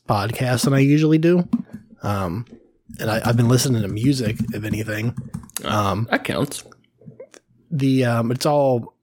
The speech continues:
Speaker 1: like, old pop punk shit.
Speaker 2: Mm-hmm.
Speaker 1: That's just what I, kind of fuels me in the morning. Um,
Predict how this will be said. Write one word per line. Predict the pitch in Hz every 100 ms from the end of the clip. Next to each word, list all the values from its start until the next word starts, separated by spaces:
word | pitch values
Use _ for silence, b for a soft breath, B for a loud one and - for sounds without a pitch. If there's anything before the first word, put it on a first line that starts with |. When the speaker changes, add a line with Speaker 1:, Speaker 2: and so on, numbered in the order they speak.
| -
Speaker 1:
like, | 131 98
old | 107 107 -
pop | 98 -
punk | - 90 -
shit. | 98 98 - - _
Speaker 2:
Mm-hmm. | - 131 139 - _ _
Speaker 1:
That's | - -
just | - -
what | 101
I, | 101 - - 143 _ -
kind | 113
of | 85 95 - _ _ _ _ _ _ _ -
fuels | - 101 110
me | - 98
in | 95
the |
morning. | 101 101 98 110 - _ _ _ _ -
Um, | 123 101 98 117